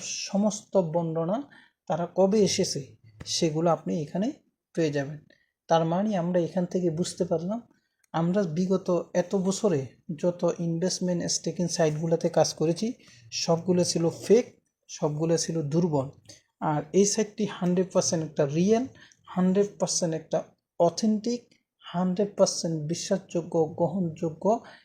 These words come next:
একমাত্র, শুধুমাত্র, কেবলমাত্র ভালো একটা প্ল্যাটফর্ম। এখানে তারা কখনো আমাদেরকে পয়সা কমাইতে পারবে না, বাড়াতে পারবে না,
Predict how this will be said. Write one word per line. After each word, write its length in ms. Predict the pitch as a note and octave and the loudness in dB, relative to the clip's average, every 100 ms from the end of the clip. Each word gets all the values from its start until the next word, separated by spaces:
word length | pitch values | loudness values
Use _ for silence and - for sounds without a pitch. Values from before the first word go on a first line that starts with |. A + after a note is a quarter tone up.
| _ _ | _ _
একমাত্র, 680 | F3+ F3 - E3+ D#3+ - F#3+ | -2 0 -2 -4 -6 -2 -2
শুধুমাত্র, 800 | G3+ - E3+ E3+ G3+ F#3+ - G3 G3+ - | -2 -4 -4 0 0 -2 -2 -4 -4 0
কেবলমাত্র 720 | G3 G3 A3 G3+ F#3+ - G#3 A#3 | 2 4 2 2 0 -2 -2 -2
ভালো 420 | D3+ D3+ E3 E3+ | -4 0 2 2
একটা 200 | D#3+ C#3+ | 0 -2
প্ল্যাটফর্ম। 520 | - D3 - C#3+ C#3+ - - - - _ - | -2 -4 -2 -6 -8 -12 -20 -20 -20 _ -2
এখানে 500 | F3+ A#3+ A#3 G#3+ B3+ _ _ _ _ | 0 2 0 -2 -6 _ _ _ _
তারা 240 | F3 F#3+ G#3 | 0 2 2
কখনো 400 | F#3+ F3+ A3+ A3 | 0 0 0 2
আমাদেরকে 460 | G3 F#3+ F#3+ G3+ G3+ | 2 2 0 0 -2
পয়সা 320 | G3+ F3 F#3+ | -2 -2 -2
কমাইতে 420 | F#3+ E3 D#3+ E3 | 0 0 0 0
পারবে 320 | G3 G3+ G3 | 4 4 4
না, 120 | A3+ A#3+ | 0 -4
বাড়াতে 460 | - F3+ F3+ F3 | 0 2 2 0
পারবে 280 | D3+ D#3+ D#3 | -4 -6 -10
না, 140 | D3+ | -12